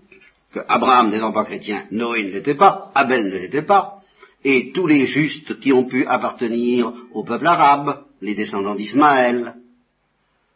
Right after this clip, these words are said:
à d'autres peuples comme les hindous, qui m'intéressent particulièrement, et enfin au peuple noir aussi, au peuple d'Amérique, enfin tous ces gens-là,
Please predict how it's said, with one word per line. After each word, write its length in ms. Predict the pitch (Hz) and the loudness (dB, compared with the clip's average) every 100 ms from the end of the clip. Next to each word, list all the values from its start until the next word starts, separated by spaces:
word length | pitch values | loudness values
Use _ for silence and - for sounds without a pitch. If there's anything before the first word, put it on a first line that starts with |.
| _ _ _ _ | _ _ _ _
à 120 | - 131 | -6 -2
d'autres 320 | 127 139 165 | 0 0 0
peuples 340 | 151 131 - | 0 -4 -4
comme 240 | 117 101 92 | -6 -6 -6
les 200 | 90 95 | -6 -2
hindous, 400 | 151 156 139 117 | 0 2 0 -2
qui 140 | 107 | -8
m'intéressent 440 | 90 85 85 85 | -8 -10 -12 -12
particulièrement, 800 | 85 - - 98 135 143 135 123 - - - _ _ _ _ _ _ _ _ _ _ _ | -12 -14 -12 -6 -2 0 -2 -4 -8 -20 -20 _ _ _ _ _ _ _ _ _ _ _
et 960 | 123 127 117 110 104 98 95 95 92 90 | -6 -4 -2 -4 -6 -8 -10 -12 -14 -16
enfin 320 | 90 - 87 90 | -18 -14 -12 -10
au 120 | 90 | -12
peuple 240 | - 120 | -10 0
noir 420 | 156 127 104 107 | 4 6 4 2
aussi, 560 | 117 131 - 110 120 127 | -2 -2 -4 -10 -8 -4
au 120 | 101 | -4
peuple 240 | 85 85 87 | -6 -10 -6
d'Amérique, 520 | 110 139 123 117 117 | -4 -2 -2 -4 -8
enfin 220 | - 90 | -14 -16
tous 120 | - | -16
ces 160 | 101 101 | -10 -6
gens-là, 500 | 120 139 110 - | -2 0 0 -4